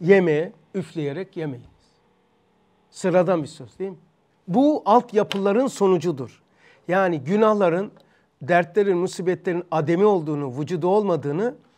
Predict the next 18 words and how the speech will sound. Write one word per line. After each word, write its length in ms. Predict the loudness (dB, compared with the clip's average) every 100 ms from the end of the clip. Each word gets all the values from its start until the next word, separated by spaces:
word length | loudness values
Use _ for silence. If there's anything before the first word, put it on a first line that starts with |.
| _ _ -14 -4
biz 340 | 0 0 -2 -6
öyle 460 | -2 -2 -4 -6 -14 _ _ -12
anlıyoruz. 460 | -10 -10 -14 -18 _ _ _ -4
Bak 280 | 10 10 10
şimdi 320 | 4 -2 6
boşluk. 560 | 6 6 4 4 2 -20 _
İnsanın, 800 | 2 2 4 8 8 10 6 4 -6 _ _ _ -4
kendi 320 | 2 4 6
insanın 640 | 4 4 2 6 4 2 _ _ _ _ _ -4
kanuniyeti 680 | 6 8 10 8 6 6 6
o. 240 | 8 4 -8 _ _ _ _ _ -6
Elim 220 | -4 -2
temas 380 | 2 4 4 0
etmiyorum, 440 | -2 -2 -2 -4
tanımlamasın 760 | -4 0 4 4 4 2 -4 -10
beni. 180 | -12 -18 _ _ _ _ _ _ _ 0
Boşluk 520 | 2 2 -4 -8 -4
diyeyim. 340 | -2 -2 -4